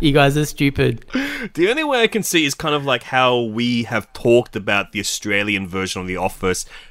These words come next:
Speaker 2: that I guess it's been
Speaker 1: Mm.
Speaker 2: filmed, it's happened. Um,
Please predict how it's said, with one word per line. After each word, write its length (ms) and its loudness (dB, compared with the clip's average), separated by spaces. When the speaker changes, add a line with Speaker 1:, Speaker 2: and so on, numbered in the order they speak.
Speaker 2:
that 300 -2
I 120 -4
guess 240 -2
it's 160 0
been 180 -2
Speaker 1:
Mm. 80 -6
Speaker 2:
filmed, 400 -4
it's 140 -12
happened. 600 -6
Um, 760 2